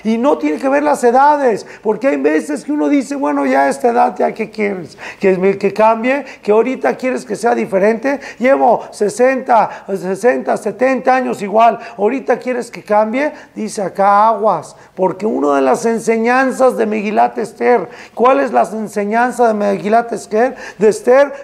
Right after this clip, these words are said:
"Vaí beyemea Hashverosh". Estos fueron los días de Ahasverosh, y vuelve a repetir, "U Ahasverosh". Él es Ahasverosh, ya me habías dicho, ya me, me dijiste, "U Ahasverosh".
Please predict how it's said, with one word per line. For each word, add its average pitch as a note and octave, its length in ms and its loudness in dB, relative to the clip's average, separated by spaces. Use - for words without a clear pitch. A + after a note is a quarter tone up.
"Vaí C4+ 440 4
beyemea C#4 720 2
Hashverosh". B3 720 4
Estos D4 580 2
fueron C4+ 360 0
los G#3 180 -2
días B3 220 2
de A3 60 -2
Ahasverosh, G#3 680 2
y G#3+ 80 -6
vuelve A#3+ 320 2
a A3+ 40 0
repetir, G#3 640 -6
"U E4 120 4
Ahasverosh". E3 800 0
Él D#4 220 6
es B3 120 -2
Ahasverosh, A#3+ 400 -2
ya C4+ 120 2
me C#4 80 0
habías C4+ 220 2
dicho, A#3 380 -2
ya B3 160 4
me, C4 100 2
me A#3+ 160 0
dijiste, A#3+ 680 0
"U A3+ 140 4
Ahasverosh". F3 720 -2